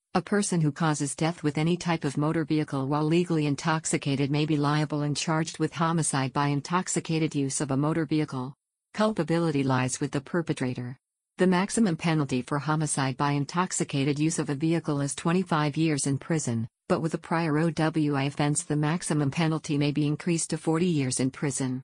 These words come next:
In the state of Texas, intoxication manslaughter is a distinctly defined offense. A person commits intoxication manslaughter if he, or she, operates a motor vehicle in a public place,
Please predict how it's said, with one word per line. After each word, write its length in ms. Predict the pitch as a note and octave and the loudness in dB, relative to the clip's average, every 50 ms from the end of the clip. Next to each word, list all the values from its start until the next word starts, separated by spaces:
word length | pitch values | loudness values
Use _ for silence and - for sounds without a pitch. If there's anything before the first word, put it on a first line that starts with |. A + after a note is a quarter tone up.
| _ _ _ _ _ _ _ _ _ _ _ _ - | _ _ _ _ _ _ _ _ _ _ _ _ 0
In 100 | G3+ F#3+ | 2 4
the 80 | G3 | 4
state 300 | F#3+ - - A3+ A3+ A#3+ | 2 2 2 2 2 2
of 100 | A3+ - | 2 0
Texas, 600 | - - D#3+ D#3+ - - - C#3+ C3 C3+ - - - _ _ - | -2 -2 -4 -2 -2 -4 -2 -2 -2 -2 -4 -6 -8 _ _ -2
intoxication 1000 | F#3 F3+ F3 - F#3 F3 G3 F#3+ - - E3+ - - E3+ E3 E3+ - E3+ D3+ D3 | 0 0 2 2 0 -2 -2 -2 -2 -4 -4 -2 0 0 0 0 0 0 0 0
manslaughter 600 | D3 D3+ D#3+ E3+ - - E3+ C#3 C#3 C3 C3+ C3+ | 2 2 2 0 0 0 0 0 0 0 0 -2
is 120 | C#3 - | 0 0
a 60 | D3+ | 0
distinctly 560 | D3 E3 D#3 - - A3 A3 A3 - F#3 E3 | 0 -2 -2 0 0 2 2 2 2 0 -2
defined 380 | D3+ D#3 - - D3+ C#3+ C#3 C3 | -2 -2 -2 0 0 0 2 0
offense. 560 | C3+ - - C#3+ C3 B2+ B2+ - - - - - _ _ _ _ _ _ - | 0 0 0 0 0 -2 -2 -6 -8 -8 -10 -12 _ _ _ _ _ _ -2
A 40 | F#3 | -2
person 380 | - - G#3 G3+ G3+ - F#3+ E3+ | -2 0 0 0 0 2 0 0
commits 340 | - F3 D#3 D3+ D3+ - | 0 0 0 0 0 -2
intoxication 880 | D#3+ D#3 - E3 D3+ D#3 - - E3+ E3 - F3+ E3 E3 - - D#3+ D3+ | -2 -2 0 -2 -2 -2 -2 -2 -4 -2 0 0 0 0 0 0 0 2
manslaughter 600 | D3 D3 D#3 D#3+ E3 - - D3+ C#3 C3+ C#3 C3+ | 2 2 2 2 0 0 0 0 0 0 0 0
if 140 | C#3 C3 - | -2 -2 -4
he, 340 | - - D3 C3+ C3 C3 - _ _ _ | -6 -6 -6 -6 -6 -8 -10 _ _ _
or 100 | - D#3+ | 0 0
she, 380 | D3 - - D#3 C#3 C3+ C3+ - _ _ _ | 0 0 0 -2 -2 -4 -6 -10 _ _ _
operates 520 | - E3+ - - F3+ E3 D#3+ D3 D3 - - | 0 0 0 0 0 0 0 0 0 0 0
a 60 | D3 | 0
motor 280 | C#3+ D3 D#3 D#3+ E3 D3+ | 0 2 2 0 0 0
vehicle 400 | - D#3 D3+ D3+ - C#3+ C3+ C3+ | 0 0 0 0 0 -2 0 0
in 140 | C#3 D3 | 0 0
a 40 | C#3+ | 0
public 440 | C#3 - - D#3+ C#3+ D#3+ D3+ - - | -2 -2 -4 -2 0 0 -2 -2 -2
place, 420 | - - C#3 C3 C3+ C3 - - | -4 -4 -2 -2 -2 -2 -4 -6